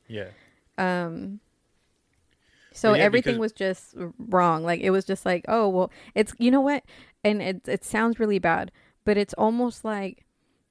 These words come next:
Speaker 2: and, you know, because several cities, several states, uh, had their chairs and they all did it a different way.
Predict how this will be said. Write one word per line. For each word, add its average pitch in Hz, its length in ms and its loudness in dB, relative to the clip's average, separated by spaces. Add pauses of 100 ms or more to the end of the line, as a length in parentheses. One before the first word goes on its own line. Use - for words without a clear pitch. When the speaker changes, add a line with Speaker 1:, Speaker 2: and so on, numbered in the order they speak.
(320)
Speaker 2:
and, 202 400 -2
you 202 200 -4
know, 196 120 -2
because 190 560 -4
several 214 360 0
cities, 185 720 -4
several 190 340 0
states, - 580 -4 (340)
uh, 175 240 2
had 185 240 0
their 185 140 -2
chairs 170 640 -4 (320)
and 185 360 0
they 180 80 2
all 180 240 2
did 180 200 -4
it 175 200 0
a 180 80 -4
different 185 420 -4
way. 247 400 0